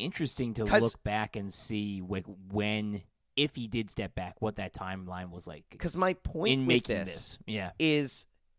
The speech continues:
Speaker 2: something doesn't line up the way that it should.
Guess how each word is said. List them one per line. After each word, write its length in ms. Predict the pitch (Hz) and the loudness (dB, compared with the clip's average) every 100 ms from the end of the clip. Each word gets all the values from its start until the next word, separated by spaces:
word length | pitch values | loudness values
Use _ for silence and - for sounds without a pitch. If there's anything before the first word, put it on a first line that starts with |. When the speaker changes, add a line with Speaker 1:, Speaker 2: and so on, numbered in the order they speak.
| _ _ _ _ _ _ _ _ _ | _ _ _ _ _ _ _ _ _
Speaker 2:
something 680 | - - 202 226 - 226 190 | -6 4 4 4 0 -2 2
doesn't 460 | 143 147 151 110 | 2 2 0 -4
line 300 | 113 117 104 | -2 -2 -2
up 180 | 104 - | -6 -4
the 100 | 101 | -4
way 200 | 95 98 | -2 -2
that 160 | 95 85 | -2 -4
it 160 | - | -6
should. 480 | - - 98 123 | -8 -4 -2 -2